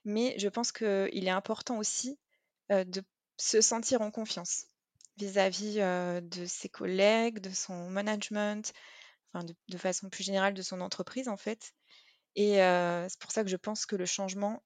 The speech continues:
doit venir vraiment des, euh, des deux côtés, quoi. Et si je reprends, euh, de nouveau ma,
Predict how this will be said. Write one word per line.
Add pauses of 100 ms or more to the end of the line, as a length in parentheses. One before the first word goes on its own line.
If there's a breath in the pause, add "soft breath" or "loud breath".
doit
venir
vraiment
des,
euh,
des
deux
côtés,
quoi. (1080 soft breath)
Et (220)
si
je
reprends,
euh,
de
nouveau
ma,